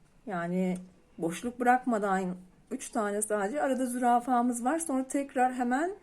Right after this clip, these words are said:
e, tepe yapmaya başlanmış. Onun için bu modelde gene dört yüz otuz T L, dört yüz otuz T L civarında yapabileceğim bir model olurdu.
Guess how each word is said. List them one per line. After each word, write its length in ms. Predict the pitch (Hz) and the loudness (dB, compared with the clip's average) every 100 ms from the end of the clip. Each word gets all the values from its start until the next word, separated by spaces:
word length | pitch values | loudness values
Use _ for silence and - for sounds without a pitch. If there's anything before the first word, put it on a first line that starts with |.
| - - - - - - | -20 -20 -20 -20 -16 -2
e, 200 | 208 208 | 0 2
tepe 240 | 269 262 | 0 0
yapmaya 500 | 254 208 185 196 190 | 2 0 0 -2 -2
başlanmış. 760 | 202 220 - 254 254 262 285 - _ - - - - - - | 0 -4 -2 0 2 0 -4 -10 _ -20 -20 -20 -20 -20 2
Onun 200 | 302 320 | 4 4
için 460 | 254 247 247 277 - | 2 0 0 0 -2
bu 140 | 294 | 0
modelde 440 | 285 254 240 208 202 | 2 4 4 4 2
gene 400 | 226 220 220 220 | 2 2 0 0
dört 240 | 240 240 | -2 -2
yüz 160 | 233 214 | -4 0
otuz 280 | 214 247 233 | -2 -2 -8
T 300 | 247 208 202 | -2 -2 0
L, 320 | 202 214 220 - - - - - - - _ 196 | 0 0 -4 -8 -20 -20 -20 -20 -20 -20 _ -2
dört 300 | 220 214 214 | 2 2 0
yüz 300 | 220 196 - | -4 -4 -4
otuz 300 | 208 214 208 | -6 -4 -4
T 160 | 226 202 | 0 2
L 120 | 202 | 2
civarında 500 | 202 202 196 202 208 | 0 -2 0 0 0
yapabileceğim 640 | 196 220 202 190 196 214 208 | 0 -2 -4 -4 0 0 0
bir 80 | |
model 280 | 196 190 190 | 0 2 2
olurdu. 420 | 180 170 165 156 | 2 0 -2 -6